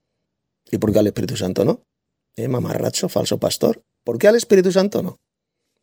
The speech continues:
Pues sencillamente porque no es ninguna persona divina. ¿Por qué el apóstol Juan dijo en Primera de Juan que nuestra comunión es verdaderamente con el Padre y con su Hijo Jesucristo? Dice que tengamos comunión unos con otros, unos hermanos con otros, y luego dice,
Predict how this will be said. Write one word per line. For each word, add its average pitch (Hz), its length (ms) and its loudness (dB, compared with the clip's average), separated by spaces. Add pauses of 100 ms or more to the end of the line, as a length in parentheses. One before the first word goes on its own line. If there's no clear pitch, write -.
(140)
Pues 95 120 -8
sencillamente 104 560 2
porque 120 240 2
no 117 80 0
es 135 100 -4
ninguna 120 300 0
persona 92 420 -4
divina. 82 420 -4 (460)
¿Por 160 300 6
qué 202 140 6
el 208 60 8
apóstol 190 520 4
Juan 175 240 0
dijo 170 200 2
en 160 140 2
Primera 151 300 4
de 143 80 8
Juan 151 240 2
que 143 100 0
nuestra 127 400 0
comunión 127 400 2
es 135 140 2
verdaderamente 127 720 4
con 113 160 2
el 107 140 2
Padre 120 240 4
y - 20 2
con 113 180 -2
su - 120 -2
Hijo - 180 -4
Jesucristo? 120 520 -6 (2250)
Dice 170 180 -8
que 165 80 0
tengamos 180 400 4
comunión 180 420 4
unos 190 280 4
con 165 180 4
otros, 208 320 2
unos 160 240 2
hermanos 139 420 0
con 143 140 2
otros, 165 320 4
y 127 80 4
luego 143 220 6
dice, 110 320 -2